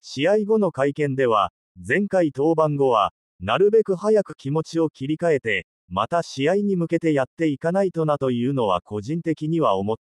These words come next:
て、チームメイトのみんなが、信じてるから、とマウンドに送り出してくれたので、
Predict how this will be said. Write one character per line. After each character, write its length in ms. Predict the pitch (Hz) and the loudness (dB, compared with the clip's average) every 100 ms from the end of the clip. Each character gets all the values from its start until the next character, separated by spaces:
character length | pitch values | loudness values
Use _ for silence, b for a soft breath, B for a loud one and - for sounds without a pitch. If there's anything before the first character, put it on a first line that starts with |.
| - | -10
て、 180 | 90 - _ _ _ _ _ _ | -14 -14 _ _ _ _ _ _
チ 140 | - 208 | -6 -2
ー 120 | 226 | 0
ム 140 | 226 | 2
メ 160 | 220 214 | 4 4
イ 40 | |
ト 140 | 185 135 | 2 0
の 140 | 92 | -2
み 160 | 101 175 | -2 -2
ん 80 | |
な 120 | 185 147 | -2 0
が、 220 | 101 80 _ _ | -2 -4 _ _
信 300 | - - 214 | -12 -4 -2
じ 140 | 185 160 | -2 -2
て 100 | 139 | 0
る 120 | 117 | 0
か 160 | 107 | -2
ら、 180 | 101 95 - _ _ | 0 -2 -4 _ _
と 140 | 156 | -2
マ 180 | 123 110 | 2 2
ウ 60 | 175 | 2
ン 120 | 202 | 0
ド 120 | 196 | 0
に 160 | 185 165 | 2 0
送 240 | 143 190 | 0 -2
り 80 | 208 | 0
出 120 | 208 | 0
し 80 | - | 0
て 120 | 143 | -4
く 120 | 131 | -2
れ 80 | 123 | -2
た 140 | 135 | -2
の 120 | 131 117 | -2 -2
で、 220 | 104 | -2